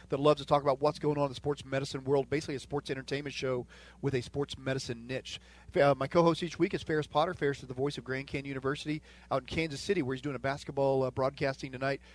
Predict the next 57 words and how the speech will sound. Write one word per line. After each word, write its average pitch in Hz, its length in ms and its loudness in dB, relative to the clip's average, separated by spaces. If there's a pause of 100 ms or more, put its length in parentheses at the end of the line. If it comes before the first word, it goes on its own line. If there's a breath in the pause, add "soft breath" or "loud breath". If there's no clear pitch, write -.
(120 loud breath)
Ferris, 180 180 4
I 196 40 4
think 190 100 0
that 185 80 8
was 160 80 4
one 180 80 4
of 156 100 4
the - 60 -4
coolest 180 220 6
interviews 170 320 0
we 156 80 4
ever 156 120 2
did. 160 120 4
We 143 80 0
basically 165 280 2
had 123 220 0
Rambo 131 460 2
in, 127 220 -4
uh, 120 100 2
studio 135 340 -2
with 127 220 0
us, - 240 -4 (320 loud breath)
with, 143 200 2
uh, 127 120 4
Master 135 280 0
Sergeant 135 320 0
David 135 280 0
Smith, 139 360 -4
who, 123 220 0
uh, 107 220 2 (400 soft breath)
was 135 120 -4
part 147 240 6
of 131 80 4
the, 131 140 -2 (220)
the, 127 80 -2
one 151 120 -2
of 156 40 -4
the 135 100 -2
very 165 260 2
first 156 360 0
special 143 340 2
operations 127 720 0 (360 soft breath)
forces 135 460 0
to, 123 380 -2
uh, 113 100 0
ever 131 140 -4
be 127 180 -6
put - 220 -6
together 127 340 -4
by 120 160 0
the 110 100 -8
Army. 117 380 -8 (120)
It's 127 140 -14
really, 139 160 -4
really 127 160 -4
cool, 123 220 -6
man. 107 180 -10